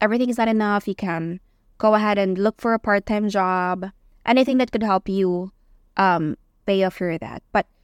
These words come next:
so far, those are the things that I would recommend for now. But the most important thing for that one is the last one. It's your discipline and be committed to what you have in mind. Ayun lang. Remember that overcoming debt,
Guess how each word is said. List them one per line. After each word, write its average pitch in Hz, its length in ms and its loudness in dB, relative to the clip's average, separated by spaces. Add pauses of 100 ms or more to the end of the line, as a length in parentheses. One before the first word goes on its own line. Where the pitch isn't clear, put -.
(120)
so 294 240 4
far, 277 220 2
those 254 180 2
are 320 80 0
the 330 140 0 (160)
things 226 280 2
that 220 120 0
I 214 40 2
would 196 160 -2
recommend 190 580 -2
for 202 200 -2
now. 180 420 -2 (600)
But - 140 -4
the 226 80 2
most 233 260 4
important 254 380 0
thing 214 240 -2
for - 180 -4
that 196 220 2
one 190 100 0
is 185 120 -4
the 196 60 -4
last 175 320 -4
one. - 380 -8 (440)
It's - 360 -2 (160)
your 190 180 0
discipline 214 760 0 (180)
and 185 420 -2
be 202 120 0
committed 185 580 -2
to 160 340 -6 (720)
what 202 180 2
you 185 100 0
have 220 180 -2
in - 180 -6
mind. - 260 -14 (720)
Ayun 539 180 -2
lang. 320 240 4 (380)
Remember 339 420 4
that 302 180 0
overcoming 226 600 0
debt, 190 240 2